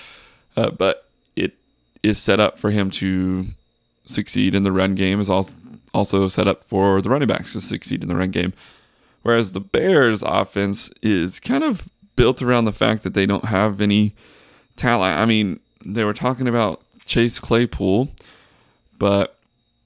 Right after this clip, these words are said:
I don't see that. And then D J Moore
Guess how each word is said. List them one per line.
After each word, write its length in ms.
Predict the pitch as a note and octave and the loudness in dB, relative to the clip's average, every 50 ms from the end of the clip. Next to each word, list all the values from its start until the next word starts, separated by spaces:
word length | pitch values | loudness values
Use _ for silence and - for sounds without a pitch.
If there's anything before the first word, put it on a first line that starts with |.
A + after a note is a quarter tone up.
| _ - | _ -2
I 140 | A2 A2+ A2+ | 0 2 4
don't 220 | A2+ A2 F2+ E2+ | 4 2 2 -2
see 220 | - - A#2 A2+ | -2 0 0 2
that. 440 | G2 G2+ G2+ G2+ G2+ G2 G#2 A2 - _ | 2 4 4 4 4 2 0 -2 -4 _
And 200 | - G2+ A2 G#2+ | -4 -2 0 0
then 180 | G#2+ G#2+ G#2+ G#2 | 2 2 0 0
D 160 | G2+ A2+ A2+ | 0 0 0
J 220 | G#2+ A#2 A#2 A2 G#2+ | 0 0 0 2 2
Moore 580 | G#2+ G#2+ A2 A2 G#2+ G#2 G2+ G2+ G2+ F#2 - | 2 2 2 4 4 4 2 2 0 -2 -4